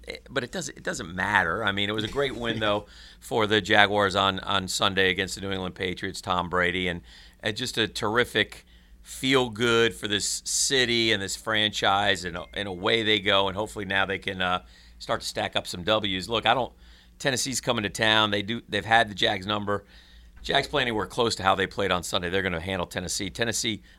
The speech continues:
Speaker 1: I give Vrabel credit. He did a lot of things to try to win that game against Houston. He did, he doesn't have as much talent as Houston had, and he was able to pull it off.
Speaker 2: Yeah, a lot of trick plays, the fake punts, and Gabbert
Speaker 1: Yeah,
Speaker 2: was throwing it to
Speaker 1: another
Speaker 2: himself.
Speaker 1: sideways pass, I
Speaker 2: <laughs>
Speaker 1: mean.
Speaker 2: I mean,
Speaker 1: But he
Speaker 2: hey.
Speaker 1: beat the Jags last year, so.
Speaker 2: He did.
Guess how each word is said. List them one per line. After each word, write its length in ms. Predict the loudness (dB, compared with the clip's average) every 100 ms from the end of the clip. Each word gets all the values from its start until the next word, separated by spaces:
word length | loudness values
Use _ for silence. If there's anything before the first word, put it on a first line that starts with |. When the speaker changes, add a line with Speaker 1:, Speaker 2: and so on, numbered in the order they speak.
| -6
Speaker 1:
I 60 |
give 140 | -4 2
Vrabel 300 | 4 4 2
credit. 340 | 2 0 0
He 80 | -6
did 140 | -4
a 40 | 2
lot 180 | 4 2
of 80 |
things 540 | 2 2 2 0 -4 -6 -10 -20 -20 -20 -14
to 80 | -6
try 200 | 4 4
to 80 | 4
win 160 | 2
that 160 | 2 2
game 180 | 0 0
against 240 | -2 -2
Houston. 300 | -4 -6 -6
He 140 | -6 -6
did, 140 | -10 -6
he 120 | 2
doesn't 140 | 8
have 120 | 8
as 80 | 8
much 220 | 0 0
talent 300 | 2 2 2
as 80 | -4
Houston 300 | -6 -8 -8
had, 260 | -6 -6 -6 -14 -20 -14 -6
and 120 | -2
he 80 | -2
was 120 | 0
able 180 | 0 -2
to 40 |
pull 240 | -6 -6
it 60 | -2
off. 240 | -2 -2 -4
Speaker 2:
Yeah, 180 | -2 2
a 20 |
lot 160 | 2
of 20 | 4
trick 260 | 2 2
plays, 320 | 4 6 6
the 120 | 4 -2
fake 340 | 2 4 4 4
punts, 440 | 6 8 8 4
and 280 | -2 -4 -6
Gabbert 300 | 8 10 10
Speaker 1:
Yeah, 40 | 6
Speaker 2:
was 140 | 6
throwing 200 | 8 8
it 80 | 6
to 60 |
Speaker 1:
another 140 | 4 4
Speaker 2:
himself. 340 | 6 8 8
Speaker 1:
sideways 280 | 2 -4 4
pass, 460 | 4 6 2 4 2
I 40 | 4
Speaker 2:
<laughs> 60 |
Speaker 1:
mean. 80 | 2
Speaker 2:
I 120 | 2
mean, 80 | -2 0 -4 -2 -4 -4 -6 -4
Speaker 1:
But 80 |
he 40 | 4
Speaker 2:
hey. 140 | 4
Speaker 1:
beat 180 | 4 -2
the 60 | -2
Jags 380 | 0 2 2
last 320 | 2 0 -4 -10
year, 100 | -10
so. 320 | -8 -8 -2
Speaker 2:
He 140 | 2
did. 260 | 4 4